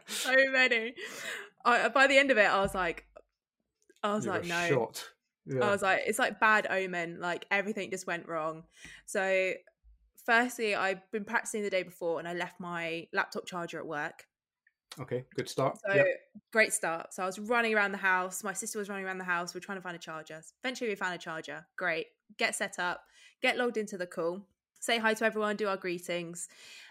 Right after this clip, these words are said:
Speaker 1: And then he go, uh, Dean goes, "If you want, uh, if you have a presentation, just press the button at the top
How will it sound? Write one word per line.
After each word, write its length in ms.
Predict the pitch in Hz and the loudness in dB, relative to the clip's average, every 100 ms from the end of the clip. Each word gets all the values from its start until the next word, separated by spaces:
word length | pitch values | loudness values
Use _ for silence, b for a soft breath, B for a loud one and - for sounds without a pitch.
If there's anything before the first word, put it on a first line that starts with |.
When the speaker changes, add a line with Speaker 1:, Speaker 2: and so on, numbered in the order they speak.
| - | -2
Speaker 1:
And 140 | 196 | 0
then 220 | 190 185 185 | 0 -4 -4
he 40 | |
go, 360 | 180 185 180 175 - | -4 0 -2 -4 -2
uh, 180 | 185 180 | -2 -2
Dean 360 | 180 202 202 196 | -2 -4 -4 -6
goes, 760 | 196 180 175 175 175 - - - _ _ _ _ _ _ _ - | -4 -2 0 -2 -4 -6 -8 -12 _ _ _ _ _ _ _ -14
"If 180 | 196 - | -12 -6
you 140 | 202 | -2
want, 320 | 214 202 - _ 196 | -2 -2 -6 _ -4
uh, 180 | 180 175 | -2 0
if 80 | |
you 60 | 220 | 2
have 80 | 208 | 0
a 20 | |
presentation, 800 | 202 208 202 240 285 330 311 311 | 0 -6 -4 -2 -2 -2 -6 -4
just 220 | 247 240 | -4 -2
press 180 | 233 220 | -2 -2
the 80 | - | -4
button 220 | 185 - | -6 -6
at 140 | 175 - | -6 -10
the 60 | |
top 360 | 202 254 240 | -6 0 0